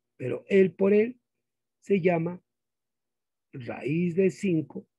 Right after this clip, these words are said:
más raíz de trece al cuadrado, más, lo multiplico, raíz de cinco menos raíz de trece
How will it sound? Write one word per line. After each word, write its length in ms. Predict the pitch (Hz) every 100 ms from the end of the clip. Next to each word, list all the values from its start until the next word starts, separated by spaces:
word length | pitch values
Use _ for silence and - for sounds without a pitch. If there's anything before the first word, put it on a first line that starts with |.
| _ _ _ _ _ _ _
más 420 | - 127 - - _
raíz 380 | - 139 170
de 140 | 202 196
trece 560 | - 170 151 - 185 - _
al 320 | - 180 156
cuadrado, 580 | - 170 160 143 113 - _ _ _ _ _ _ _ _ _ _ -
más, 640 | 147 190 175 - - _ _ _ _ _ _ -
lo 100 | 107
multiplico, 800 | 131 143 196 240 233 - 208 - _ _ _ _ _ _
raíz 400 | - - 135 165
de 160 | 160 185
cinco 520 | - 180 156 147 156
menos 460 | 156 131 120 107 95
raíz 380 | - 127 147 147
de 140 | 175
trece 580 | - 165 147 - -